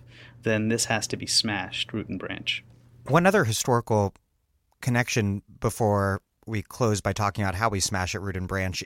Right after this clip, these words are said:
Speaker 2: is that just as the early period of restriction that accompanied the closing of the, the frontier from the late nineteenth to early twentieth century also restricted, was an end to non-citizen voting,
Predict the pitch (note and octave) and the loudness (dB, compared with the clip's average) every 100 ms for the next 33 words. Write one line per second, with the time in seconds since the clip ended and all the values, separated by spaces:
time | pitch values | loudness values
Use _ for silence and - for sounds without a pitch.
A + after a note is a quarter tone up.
0 | - A2+ A2 G#2+ - - _ _ _ _ | -4 0 0 0 -2 -4 _ _ _ _
1 | _ _ C3+ B2+ A#2+ A#2+ _ _ _ B2+ | _ _ -2 4 4 2 _ _ _ -8
2 | A2+ D#3+ F3+ F3 C#3 A#2 - - - G#2+ | 0 2 2 4 4 4 0 -4 -16 0
3 | A2+ G#2+ G#2 G#2 - C3+ B2 A#2+ - A#2+ | 2 4 2 0 -2 0 2 2 0 0
4 | G#2+ G2 G#2 - A2+ - G#2+ G#2 G#2 G#2 | 0 0 -2 -2 -2 -2 0 -2 -4 -4
5 | G#2 G2+ G2+ - - A#2 A#2+ G#2+ G2+ A#2+ | -2 0 -2 -8 -4 0 0 0 -2 -2
6 | G#2+ A2 G#2 F2+ G2+ F#2+ - G#2 A2 G2+ | 0 0 -2 -2 -2 -2 -6 -4 -2 -2
7 | D#3 C3 - G2 G#2 A2 A2+ G#2 A2 F#2+ | 0 0 0 -2 -2 -2 -2 -2 -2 -6
8 | - - - - _ _ - - A#2+ A2+ | -8 -20 -20 -20 _ _ -10 -4 0 0
9 | A2 - B2+ G#2 - A#2+ A2+ A#2+ A2 G2+ | -2 -2 0 2 2 0 -2 0 0 0
10 | G2 - _ _ _ _ A#2 D#3 - B2 | -4 -8 _ _ _ _ 2 4 6 6
11 | A2 G#2 G#2 - B2+ G#2+ A2 G2 - - | 6 4 2 2 0 0 -2 -2 -6 -2
12 | A#2 A#2+ B2 B2 A2+ A2+ _ - A2+ G#2 | 0 4 4 4 2 -2 _ -2 0 2
13 | A2 A2+ A#2 A2+ G#2 G2 F#2 C#3 B2 F2 | 2 2 2 0 0 -2 4 4 4 0
14 | G#2 | -6